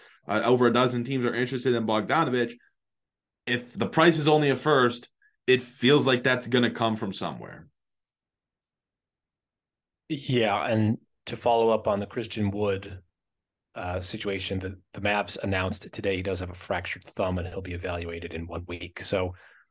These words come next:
Speaker 2: he is hurt, um, but that was a pretty recent, uh, development. So that's one less, one less quality player for Luka Doncic. And yeah, the Mavs are definitely the most desperate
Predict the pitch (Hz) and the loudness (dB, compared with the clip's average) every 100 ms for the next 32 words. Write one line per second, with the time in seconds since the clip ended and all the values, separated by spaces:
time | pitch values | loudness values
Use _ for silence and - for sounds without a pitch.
0 | _ _ _ _ - 123 131 - 101 95 | _ _ _ _ -4 0 0 0 -2 -2
1 | - - _ - - _ _ 101 92 92 | -8 -12 _ -20 -20 _ _ -8 -6 -4
2 | 95 107 107 104 101 107 95 101 92 - | -4 0 0 0 -4 -6 -6 -6 -6 -4
3 | 90 87 - 85 85 87 _ _ - 98 | -6 -8 -8 -8 -10 -14 _ _ -8 -4
4 | 90 82 82 - 92 87 92 _ _ _ | -4 -4 -10 -8 -6 -6 -8 _ _ _
5 | _ - 107 - 104 110 110 104 - - | _ -6 -4 -2 0 2 4 2 0 -10
6 | - _ _ _ _ _ _ _ _ _ | -14 _ _ _ _ _ _ _ _ _
7 | _ _ _ _ - 110 120 117 - - | _ _ _ _ -2 2 4 2 0 2
8 | 117 117 - 127 117 107 107 107 104 131 | 2 0 0 2 2 0 0 0 0 -4
9 | _ _ _ - 113 110 113 107 - 92 | _ _ _ -6 -4 0 0 0 -2 -6
10 | 92 - 92 98 - 98 92 87 101 113 | -6 -2 -2 -2 -4 -4 -4 -2 2 2
11 | 113 107 101 120 113 113 104 101 - - | 2 0 2 2 2 0 2 0 -2 -10
12 | 120 110 104 - - - | -6 0 0 0 -2 -4